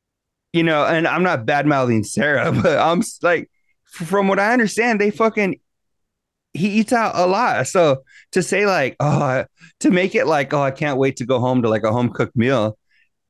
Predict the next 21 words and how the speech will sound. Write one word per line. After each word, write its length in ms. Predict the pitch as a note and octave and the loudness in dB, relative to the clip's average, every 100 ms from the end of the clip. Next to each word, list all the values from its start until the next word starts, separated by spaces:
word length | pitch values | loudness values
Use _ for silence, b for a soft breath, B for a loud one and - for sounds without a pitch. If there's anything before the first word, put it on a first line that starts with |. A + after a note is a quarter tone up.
| - | -10
When 320 | D#3 F#3 F3+ | -2 0 0
I'm 120 | F#3 | 0
like, 140 | F#3+ F3+ | 0 0
"Dog, 220 | A3 F#3+ | 0 0
that's 200 | F3+ F3+ | 0 0
not 100 | G3+ | 0
what 140 | G3+ G#3 | 0 0
you're 80 | |
gonna 120 | F3+ C#3+ | 0 0
do. 120 | E3+ | 2
You're 100 | E3+ | 2
just 140 | C#3 | 2
gonna 100 | E3+ | 2
go 100 | D3 | 2
home 200 | D3+ E3+ | 2 2
and 80 | D3+ | 0
go 100 | C#3+ | 2
to 60 | D3 | 0
your 100 | C3+ | 0
Taco 280 | D#3+ E3 D3 | 0 0 0
Bell." 320 | A2 F#2 | 0 -2